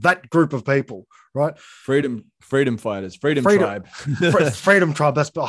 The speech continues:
Speaker 1: hate the term freedom fighter because I feel like we shouldn't
Speaker 2: Yeah.
Speaker 1: have to fight for freedom because of, anyway,
Speaker 2: Yeah,
Speaker 1: but
Speaker 2: exactly.
Speaker 1: yeah, the freedom tribe. There's a really good community, man. And I've learned a lot from a lot of cool people, including yourself. And,
Speaker 2: Yeah.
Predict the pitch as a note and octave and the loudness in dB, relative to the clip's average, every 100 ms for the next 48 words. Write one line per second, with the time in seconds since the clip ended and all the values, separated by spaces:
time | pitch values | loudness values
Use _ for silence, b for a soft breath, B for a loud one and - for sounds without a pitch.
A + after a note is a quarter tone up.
0 | - F#3 C#3+ - C#3+ B2 - C#3 C#3 - | -2 -4 -6 -8 -6 -6 -8 -6 -8 -10
1 | B2+ A2+ G#2+ B2 A#2+ D3+ C#3+ B2 A2+ - | -10 -10 -10 -10 -6 0 2 2 -2 -4
2 | A#2 - A2 C3+ C3 A2 - C3+ A#2+ A2+ | -6 -6 -6 -2 -2 -4 -2 -2 0 -4
3 | A2 A2 - E3+ D3 G#2 G2 D#3 F#2+ - | -10 -12 -6 -2 0 -2 -2 -2 -2 -12
4 | B B B B _ _ G3+ G3 C#3 C#3 | B B B B _ _ -6 -4 -4 -4
5 | - F3+ D#3 A#2+ D3 C#3+ A2+ - b _ | 0 0 0 -4 -4 -2 -4 -12 b _
6 | D#3 D#3 D#3+ C4 F#3+ D3 - C#3+ G#3+ A3 | -6 -4 -2 -4 -4 -10 -12 -8 -6 -6
7 | C#3+ A#2 B2+ C3 E3+ D#3+ E3+ D3+ B2 B2 | -6 -8 -10 -8 -8 -4 -2 -2 -4 -6
8 | B2 F3 - - C3+ C#3+ C3 - C3+ B2 | -4 -6 -6 -10 -8 -6 -8 -8 -10 -6
9 | D3+ E3 C#3 C3 - F3+ D#3 A#2+ - F#3+ | -8 -6 -8 -8 -8 -8 -6 -8 -6 -4
10 | D3+ C#3 B2+ | -4 -6 -8